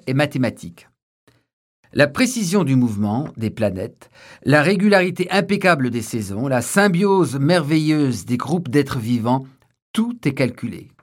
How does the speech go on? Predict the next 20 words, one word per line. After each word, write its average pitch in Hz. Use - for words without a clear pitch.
Vous 185
vivez 214
exactement 165
la 147
vie 139
que -
vous 135
demandez 147
de 135
vivre 131
parce 185
qu'il 202
ne 208
peut 202
pas 226
en 175
être 175
autrement. 147
Votre 190
vie 175